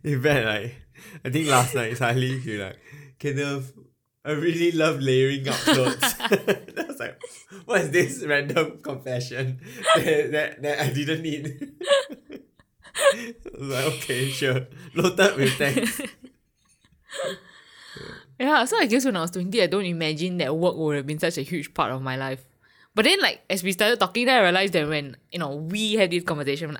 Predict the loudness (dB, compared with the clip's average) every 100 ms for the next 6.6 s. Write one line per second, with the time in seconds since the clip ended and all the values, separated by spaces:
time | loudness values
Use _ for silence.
0 | 0 0 2 -4 -4 -4 -2 -2 -2 -2
1 | 2 0 2 -2 -2 -4 -2 -4 -4 -8
2 | -8 -16 _ _ _ _ _ _ _ _
3 | _ 0 0 2 2 2 0 0 2 2
4 | 0 -2 2 2 0 -8 -10 -12 -10 -10
5 | -12 -12 -10 -4 -4 -6 _ _ _ -10
6 | -10 -10 -12 -12 -12